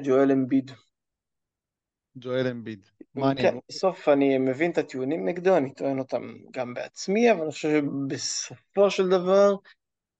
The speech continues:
Speaker 1: שני המתחרים העיקריים שלו <clears throat> על המקום, זה טייריס ושיי, ולאף אחד מהם אין סמפל מספיק משמעותי כדי שאני אבחר אותם מעל אמביד.
Speaker 2: אוקיי,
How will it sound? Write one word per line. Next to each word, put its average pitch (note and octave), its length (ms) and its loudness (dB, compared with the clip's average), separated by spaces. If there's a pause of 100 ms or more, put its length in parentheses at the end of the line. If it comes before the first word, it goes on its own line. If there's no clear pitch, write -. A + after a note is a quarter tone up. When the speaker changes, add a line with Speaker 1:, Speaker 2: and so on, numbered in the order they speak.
(160)
Speaker 1:
שני D3+ 260 0
המתחרים D3+ 560 2
העיקריים C#3+ 480 -4
שלו C#3 440 -2 (200)
<clears throat> E3+ 260 0
על C3+ 100 0
המקום, B2+ 580 -4 (460)
זה C#3 180 -12
טייריס C3+ 540 -2
ושיי, F3 580 -2
ולאף C#3+ 400 0
אחד D#3+ 120 -2
מהם C3+ 240 -2
אין C3 340 -2 (240)
סמפל C3 560 -6
מספיק B2 400 -10
משמעותי A#2+ 520 -4
כדי A#2 140 -2
שאני C3+ 200 -6
אבחר - 200 -4
אותם B2+ 300 -2
מעל - 200 -8
אמביד. - 240 -18 (2750)
Speaker 2:
אוקיי, G3 420 0